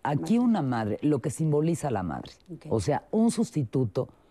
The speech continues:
Speaker 1: que haga las funciones maternas.
Speaker 2: Ok. Alguien
Speaker 1: Puede
Speaker 2: que
Speaker 1: ser el
Speaker 2: dé
Speaker 1: mismo
Speaker 2: ese
Speaker 1: padre,
Speaker 2: cariño.
Speaker 1: la abuela. A veces hay mejores madres abuelas que la misma madre.
Speaker 2: Sí, claro.
Speaker 1: O muy buenas madres padres, ¿no? O sea, quien haga las funciones y el rol y sobre todo realice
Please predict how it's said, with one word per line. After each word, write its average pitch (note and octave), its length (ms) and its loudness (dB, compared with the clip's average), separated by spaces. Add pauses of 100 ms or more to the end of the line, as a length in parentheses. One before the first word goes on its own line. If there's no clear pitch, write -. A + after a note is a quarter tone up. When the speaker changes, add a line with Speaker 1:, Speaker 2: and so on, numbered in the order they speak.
(120)
Speaker 1:
que F3+ 80 0
haga E3 160 2
las C#3+ 220 -2
funciones C3 520 -2
maternas. - 680 -6 (360)
Speaker 2:
Ok. E3 320 -12 (280)
Alguien F#3+ 260 2
Speaker 1:
Puede G3 100 2
Speaker 2:
que G3+ 80 0
Speaker 1:
ser F#3+ 100 2
el E3 80 2
Speaker 2:
dé G#3+ 240 4
Speaker 1:
mismo G#3+ 240 2
Speaker 2:
ese F#3 180 -4
Speaker 1:
padre, F3 220 0
Speaker 2:
cariño. E3+ 180 2
Speaker 1:
la D3+ 140 2
abuela. D#3+ 400 0 (340)
A C#3 120 -2
veces F#3+ 320 0
hay G3 140 2
mejores E3+ 480 0
madres D#3+ 360 0
abuelas C#3 360 0
que - 100 -4
la A#2+ 100 0
misma C3+ 320 0
madre. D3+ 440 2
Speaker 2:
Sí, G#3 180 -2
claro. E3 340 -2
Speaker 1:
O A#2+ 60 2
muy D#3 260 4
buenas D#3 320 2
madres C#3+ 360 0
padres, B2+ 480 -2
¿no? A2 140 -2
O A2 40 -4
sea, G2 240 -2 (320)
quien D#3+ 240 2
haga F#3 240 2
las E3+ 220 -2
funciones C#3 680 0
y C3 40 0
el A#2+ 120 2
rol C3+ 300 0 (440)
y C#3 80 -2
sobre D3 300 2
todo E3+ 460 2
realice C#3+ 720 0